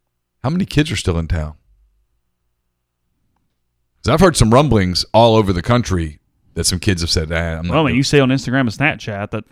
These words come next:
Speaker 2: a lot of players, including some pretty high-profile ones, are not here.
Speaker 1: Right,
Speaker 2: Um,
Speaker 1: they're not in Oxford.
Speaker 2: Elijah Moore, for, for example, just throwing one out there.
Speaker 1: Is Kiffin here?
Speaker 2: I don't know. I don't know. Not sure. Because I don't, yeah, I, I don't,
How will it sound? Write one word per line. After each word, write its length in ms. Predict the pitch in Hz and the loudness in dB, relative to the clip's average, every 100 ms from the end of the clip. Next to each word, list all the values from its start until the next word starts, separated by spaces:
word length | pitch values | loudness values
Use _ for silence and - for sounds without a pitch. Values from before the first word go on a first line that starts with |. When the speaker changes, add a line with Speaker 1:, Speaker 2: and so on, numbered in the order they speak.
| 117 | -16
Speaker 2:
a 80 | 104 | -8
lot 180 | 113 135 | -2 -2
of 80 | - | -4
players, 380 | 110 110 123 | -6 -4 -4
including 300 | 104 117 135 | -4 -4 -4
some 160 | 113 107 | -4 -8
pretty 180 | - 113 | -6 -4
high-profile 580 | 113 110 135 - 107 107 | -4 -2 -2 -2 -6 -6
ones, 180 | 107 | -10
are 80 | 104 | -10
not 260 | 104 107 104 | -10 -10 -10
here. 320 | 113 101 101 - | -12 -12 -16 -2
Speaker 1:
Right, 240 | 98 82 | 2 2
Speaker 2:
Um, 60 | 71 | 0
Speaker 1:
they're 100 | 87 | 0
not 200 | 90 82 | 0 0
in 120 | 78 | -2
Oxford. 320 | 82 80 - | -4 -6 -8
Speaker 2:
Elijah 320 | 113 127 127 113 | -2 2 2 0
Moore, 480 | 110 123 123 120 - - | -2 0 -2 -4 -12 -20
for, 180 | - 113 - - | -16 -16 -16 -14
for 80 | 120 | -12
example, 460 | 107 113 113 110 113 | -8 -8 -8 -10 -10
just 180 | 113 | -10
throwing 220 | 117 107 107 | -8 -6 -6
one 100 | 113 | -6
out 180 | 113 | -8
there. 240 | 110 110 113 _ _ _ | -8 -12 -12 _ _ _
Speaker 1:
Is 80 | - | -4
Kiffin 280 | - 127 143 | 0 2 2
here? 200 | 151 165 _ _ _ _ _ _ 165 | 0 -4 _ _ _ _ _ _ -20
Speaker 2:
I 60 | - | -16
don't 100 | 98 | -14
know. 140 | 98 92 _ _ _ _ _ _ - | -14 -18 _ _ _ _ _ _ -16
I 80 | 104 | -14
don't 100 | 98 | -12
know. 140 | 92 _ _ _ _ _ - | -14 _ _ _ _ _ -20
Not 160 | - | -18
sure. 220 | - 107 - _ _ _ _ _ _ _ _ _ _ _ _ - | -14 -16 -16 _ _ _ _ _ _ _ _ _ _ _ _ -6
Because 160 | 147 151 | 0 2
I 80 | |
don't, 280 | 147 143 - | 2 0 -6
yeah, 160 | 120 113 117 | -4 -2 0
I, 220 | 135 143 | 2 2
I 40 | 143 | 2
don't, 400 | 151 160 - | 2 2 -2